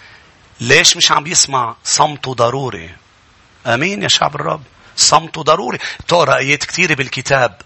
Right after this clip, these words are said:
أشخاص صلوا، صرخوا، ما حدا سمع لهم. هل هو عن جد مش عم يسمع؟ بلى. لكن هو مش عم بيجاوب. ليه؟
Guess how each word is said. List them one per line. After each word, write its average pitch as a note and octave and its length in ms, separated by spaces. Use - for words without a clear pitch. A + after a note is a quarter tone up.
أشخاص - 680
صلوا، C3 600
صرخوا، B2 600
ما G#2+ 180
حدا A#2 340
سمع A#2 340
لهم. G2 180
هل D3 200
هو F#3+ 140
عن D3 160
جد D3+ 260
مش - 160
عم C3 120
يسمع؟ C#3+ 460
بلى. C3 420
لكن B2+ 240
هو C3+ 120
مش A#2+ 200
عم A#2+ 140
بيجاوب. A#2+ 500
ليه؟ A#2 260